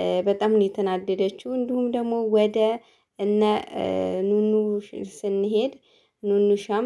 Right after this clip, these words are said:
እ፣ ከቤተ ክርስቲያን፣ እ፣ መታ ነበረ። እንዲሁም ደግሞ የኑንዬ ወንድም የኑንሻ ወንድም ማለት ነው። «እም፣ ከየት ነው የምትመጪ ከዚህ ከወንድ ልጅ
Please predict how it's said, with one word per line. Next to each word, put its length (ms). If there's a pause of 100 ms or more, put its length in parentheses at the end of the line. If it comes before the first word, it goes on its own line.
(140)
እ፣ 100 (200)
ከቤተ 500
ክርስቲያን፣ 600 (160)
እ፣ 120 (500)
መታ 480
ነበረ። 480
እንዲሁም 360
ደግሞ 280 (180)
የኑንዬ 520 (260)
ወንድም 480
የኑንሻ 480 (320)
ወንድም 400
ማለት 340
ነው። 160 (600)
«እም፣ 260
ከየት 280
ነው 120
የምትመጪ 460 (160)
ከዚህ 440 (160)
ከወንድ 480
ልጅ 180